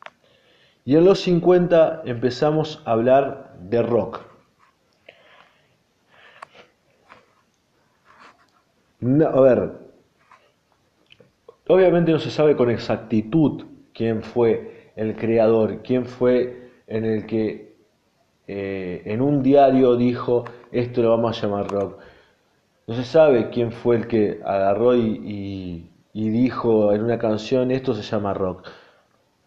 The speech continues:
Hay miles de datos, pero popularmente conocemos al rock en los años cincuenta, con la salida de artistas como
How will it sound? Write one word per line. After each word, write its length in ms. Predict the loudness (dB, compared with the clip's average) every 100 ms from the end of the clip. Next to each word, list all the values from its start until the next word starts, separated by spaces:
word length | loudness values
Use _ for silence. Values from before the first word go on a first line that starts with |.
| _ _ _ _ _ _ _ _ _ _ _ 0
Hay 280 | 4 4
miles 440 | 4 2 4 2 4
de 80 | 4
datos, 720 | 4 4 2 0 0 -8 -20 _ _ _ _ _ _ _ _ _ _ 0
pero 580 | 2 6 4 2 -2 -14 -20 _
popularmente 1000 | 0 2 2 4 4 2 0 0 -2 -2
conocemos 600 | 0 -2 0 0 0 -2
al 160 | 0 0
rock 360 | 4 2 0 -12 -20 -12
en 120 | -6
los 120 | -6
años 240 | -2 -4 -4
cincuenta, 840 | -8 -2 0 2 0 -2 -4 -6 _ _ _ _ _ _ -20 -20 _ _ _ _ _ _ _ _ _ -10
con 180 | 0 4
la 120 | 4
salida 460 | 4 2 4 6 6
de 80 | 6
artistas 580 | 4 0 -2 0 -2
como 760 | 2 2 4 2 0 -2 -14 -20